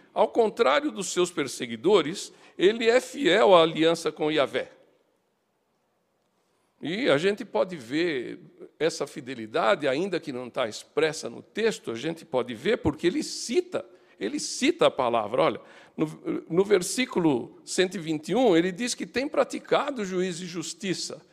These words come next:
Esse juízo e justiça está exposto na palavra do Senhor. No versículo cento e vinte e três, ele invoca a Deus porque ele tá esperando a salvação.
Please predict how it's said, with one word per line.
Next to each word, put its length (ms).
Esse 260
juízo 360
e 40
justiça 640
está 320
exposto 560
na 100
palavra 460
do 100
Senhor. 480
No 140
versículo 640
cento 300
e 40
vinte 280
e 40
três, 840
ele 600
invoca 840
a 40
Deus 380
porque 240
ele 140
tá 120
esperando 800
a 60
salvação. 840